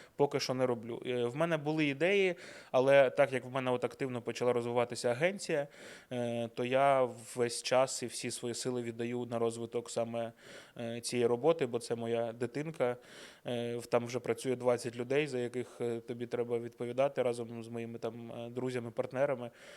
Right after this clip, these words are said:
Тому хочеться її до якогось рівня вже довести, коли я зможу, там, умовно кажучи, трішки відпустити і, е, більше часу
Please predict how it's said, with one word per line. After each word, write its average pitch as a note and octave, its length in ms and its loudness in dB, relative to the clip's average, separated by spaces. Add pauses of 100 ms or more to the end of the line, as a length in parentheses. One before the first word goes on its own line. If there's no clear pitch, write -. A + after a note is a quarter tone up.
(180)
Тому A#2+ 200 -4
хочеться A#2+ 460 -4
її A#2+ 260 -2
до A#2+ 120 -4
якогось A#2 380 0
рівня B2 240 -2
вже A#2 260 0 (340)
довести, C3 400 4
коли A#2+ 200 0
я A#2 60 4
зможу, A#2 400 -2 (160)
там, A2+ 260 -8
умовно A#2 360 -4
кажучи, A#2 340 -2
трішки A#2+ 320 -6
відпустити A#2+ 600 -4
і, A#2 280 -6 (400)
е, A#2 80 -4
більше A#2 300 -4
часу A#2+ 360 0